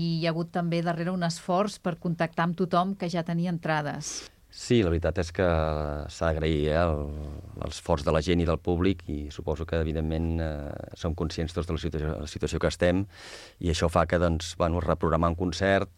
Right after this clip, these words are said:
Speaker 2: i avui en dia les xarxes socials ajuden molt, els correus electrònics, però, bueno, ens comuniquem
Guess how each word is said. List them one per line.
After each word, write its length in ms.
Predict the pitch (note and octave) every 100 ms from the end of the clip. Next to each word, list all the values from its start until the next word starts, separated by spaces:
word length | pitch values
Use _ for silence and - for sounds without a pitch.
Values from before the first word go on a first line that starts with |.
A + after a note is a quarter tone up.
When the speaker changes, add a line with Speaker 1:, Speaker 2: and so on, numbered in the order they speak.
| - -
Speaker 2:
i 80 |
avui 160 | D2 D2+
en 100 | D2+
dia 100 | D#2
les 80 | D#2+
xarxes 240 | - E2+ D#2+
socials 320 | - F2 D#2
ajuden 240 | E2 D#2+
molt, 220 | F#2 G#2
els 100 | D#2
correus 240 | - F2 F2
electrònics, 480 | E2+ G2 F#2+ G2+ -
però, 140 | D#2+
bueno, 100 | E2
ens 160 | D#2+ -
comuniquem 640 | F2+ F#2 F#2 G2+ G#2+ G#2+